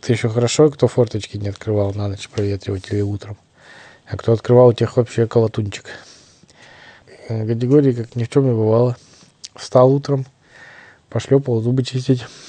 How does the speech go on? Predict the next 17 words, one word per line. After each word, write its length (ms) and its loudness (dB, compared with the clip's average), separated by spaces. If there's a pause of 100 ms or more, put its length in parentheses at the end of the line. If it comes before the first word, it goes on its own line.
(340)
и 60 -4
думает: 300 2
«Чё-то 220 -2
прохладно 540 2
как-то. 340 -10 (380)
Может, 240 -2
я 80 8
окно 220 0
открытым 420 -2
оставил?» 340 -4 (920)
Проверил, 400 4
нет. 320 0 (1700)
Будь 140 2
здоров. 320 -4 (600)
Он 220 -4
потрогал 420 4
батареи, 480 2